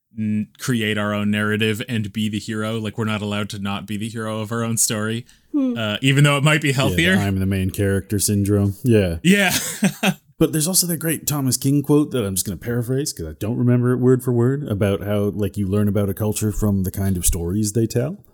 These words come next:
Speaker 3: And,
Speaker 2: Hmm.
Speaker 3: like, that's where the insight comes from to me, is why would you tell the story of this guy? You must value his financial acumen, Gordon
Speaker 1: Yeah.
Speaker 3: Gekko? Yeesh.
Speaker 1: Yeah.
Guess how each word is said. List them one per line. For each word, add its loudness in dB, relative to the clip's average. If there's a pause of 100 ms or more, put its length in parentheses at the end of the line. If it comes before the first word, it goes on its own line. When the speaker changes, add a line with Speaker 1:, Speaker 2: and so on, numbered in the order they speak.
(300)
Speaker 3:
And, 6
Speaker 2:
Hmm. 2
Speaker 3:
like, -2
that's 0
where 2
the 0
insight 2
comes -4
from -4
to -4
me, -4
is 0
why -2
would 2
you -2
tell 4
the 4
story 2
of -2
this 2
guy? -8
You -2
must 0
value -4
his -2 (200)
financial -4
acumen, 0 (100)
Gordon 2
Speaker 1:
Yeah. 4
Speaker 3:
Gekko? 2 (580)
Yeesh. -2 (880)
Speaker 1:
Yeah. 0